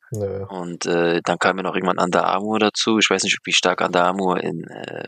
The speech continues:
Speaker 2: Basketball vertreten ist, bin ich mir jetzt nicht sicher.
Speaker 1: Ich glaub, Steph Curry ist das, äh, Gesicht von Under Armour, aber
Speaker 2: Ja, weil in den,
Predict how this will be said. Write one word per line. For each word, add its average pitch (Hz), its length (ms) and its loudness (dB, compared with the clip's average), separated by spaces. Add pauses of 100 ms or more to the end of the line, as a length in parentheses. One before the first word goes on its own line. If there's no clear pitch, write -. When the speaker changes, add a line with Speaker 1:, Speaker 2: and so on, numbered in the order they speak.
(140)
Speaker 2:
Basketball 120 400 0
vertreten 123 420 -2
ist, - 340 -2
bin 104 120 -6
ich 95 100 -4
mir - 80 -6
jetzt - 120 -10
nicht - 140 -2
sicher. - 240 2
Speaker 1:
Ich - 200 -6 (100)
glaub, 113 320 2
Steph - 460 0
Curry 156 360 0
ist - 640 -6 (840)
das, - 800 -4
äh, 113 180 0
Gesicht 101 560 -2
von - 260 -2
Under 104 380 0
Armour, 104 480 -4
aber 110 480 -4
Speaker 2:
Ja, 107 100 -10
weil 104 120 0
in 101 80 -4
den, 101 140 -4